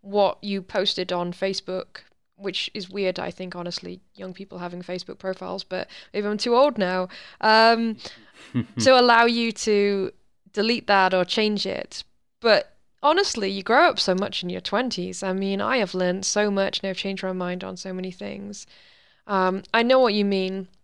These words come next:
Speaker 1: There is this thing that's referred to as the right to be forgotten. Um,
Speaker 2: Yep.
Speaker 1: but it's quite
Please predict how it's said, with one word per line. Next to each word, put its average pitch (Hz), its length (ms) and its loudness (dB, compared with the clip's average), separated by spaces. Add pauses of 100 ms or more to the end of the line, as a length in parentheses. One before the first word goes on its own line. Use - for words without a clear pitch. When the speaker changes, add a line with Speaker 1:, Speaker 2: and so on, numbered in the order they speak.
(560)
Speaker 1:
There 262 280 6
is 320 160 2
this - 460 0
thing 214 280 -4
that's 202 220 -2
referred 190 360 -2
to 196 140 -6
as 190 140 -4
the 185 100 -4
right 180 280 -4
to 190 100 -16
be 196 100 -8
forgotten. 202 640 -12 (800)
Um, 190 540 -2
Speaker 2:
Yep. - 120 -6 (340)
Speaker 1:
but 262 120 2
it's 277 160 0
quite 370 400 2